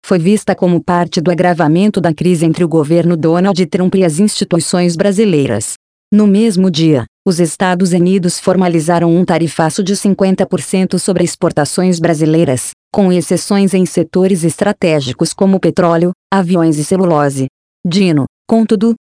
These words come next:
não abordou especificamente o caso de Moraes,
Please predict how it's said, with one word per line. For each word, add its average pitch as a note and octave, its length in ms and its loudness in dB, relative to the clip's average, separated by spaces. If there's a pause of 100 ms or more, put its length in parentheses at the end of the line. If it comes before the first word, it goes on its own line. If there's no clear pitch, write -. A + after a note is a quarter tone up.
(120)
não F#3+ 160 2
abordou F#3 440 0
especificamente F#3 1040 0
o - 60 0
caso E3+ 360 0
de G3 100 0
Moraes, F#3 540 0